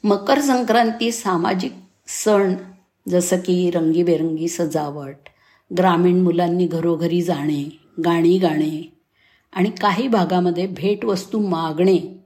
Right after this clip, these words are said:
मेळे, नृत्य, पतंग उडवणे आणि मेजवानी यासारख्या सामाजिक उत्सवांनी आनंदमय वातावरण निर्माण करणारा असा हा संक्रांत सण आहे.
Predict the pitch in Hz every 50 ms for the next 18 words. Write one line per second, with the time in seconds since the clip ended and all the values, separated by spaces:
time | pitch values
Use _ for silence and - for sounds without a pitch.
0 | _ _ _ _ _ _ _ _ _ _ - 185 180 185 185 185 185 185 185 180
1 | 170 165 185 185 - 269 240 180 180 190 185 - - - 190 175 165 160 165 -
2 | _ _ - 202 185 190 - 208 202 208 196 190 185 175 170 170 170 165 160 165
3 | 165 160 160 175 - _ _ _ _ _ _ _ _ - - 175 208 214 190 180
4 | 170 160 139 156 185 185 185 180 175 160 - - - 185 190 175 175 175 - 165
5 | 156 - - 190 220 214 - 208 165 147 143 147 156 180 170 190 214 - - -
6 | - - - - 190 170 165 160 160 160 151 160 160 - - _ _ _ _ _
7 | _ _ _ _ - - 147 151 156 160 175 202 220 220 214 220 214 202 208 185
8 | 185 165 175 - - 175 160 160 165 160 156 170 165 156 151 151 147 156 151 147
9 | 151 151 165 156 151 156 151 151 156 156 156 - - _ _ _ _ _ _ _
10 | _ - 165 156 - - 185 190 208 202 180 170 160 175 180 - - - - -
11 | - 175 160 151 151 - 165 165 165 160 160 160 147 - - 175 170 156 - 185
12 | - - - -